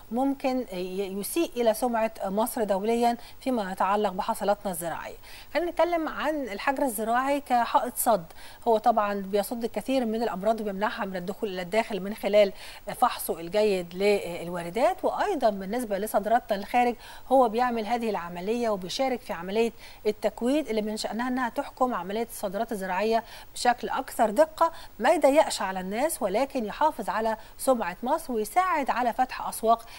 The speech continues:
جديدة لما سمعتنا تكون جيدة. بيساعدنا للحديث عن هذا الموضوع أن نستضيف دكتور أحمد العطار،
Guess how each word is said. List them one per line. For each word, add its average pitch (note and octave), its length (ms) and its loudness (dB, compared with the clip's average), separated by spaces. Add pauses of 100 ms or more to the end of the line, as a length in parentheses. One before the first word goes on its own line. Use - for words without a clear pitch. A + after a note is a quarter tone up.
(140)
جديدة A3 300 2
لما G#3+ 200 0
سمعتنا G3+ 440 -4
تكون F#3+ 200 -8
جيدة. C3 300 -12 (380)
بيساعدنا C#4 480 8
للحديث A#3+ 360 2
عن A3+ 120 4
هذا A#3 240 8
الموضوع A#3 760 6
أن G#3+ 340 6
نستضيف B3 600 0
دكتور A3 280 2
أحمد - 360 0
العطار، C#4 520 8